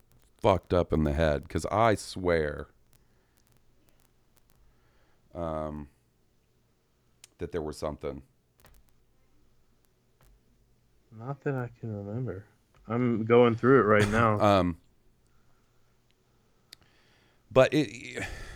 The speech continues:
Speaker 1: so
Speaker 2: Looks like he force chokes or force pushes one of them.
Speaker 1: Yeah, I mean, the, the,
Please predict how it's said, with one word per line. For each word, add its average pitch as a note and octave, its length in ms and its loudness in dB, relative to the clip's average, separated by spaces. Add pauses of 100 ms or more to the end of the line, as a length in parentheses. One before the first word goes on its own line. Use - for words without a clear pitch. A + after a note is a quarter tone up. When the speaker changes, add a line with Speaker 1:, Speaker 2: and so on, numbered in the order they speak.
Speaker 1:
so D3+ 500 2 (2750)
Speaker 2:
Looks C3+ 200 -4
like D3+ 120 2
he G#2 100 0
force A2+ 400 4
chokes C#3 380 2
or E2 100 -2
force A#2 340 2
pushes B2+ 320 -2
one B2+ 200 -4
of C3 100 -4
them. C3 140 -8 (720)
Speaker 1:
Yeah, A#2+ 280 8
I A2+ 100 4
mean, C#3 240 6
the, C#3+ 520 4 (400)
the, G#3 320 6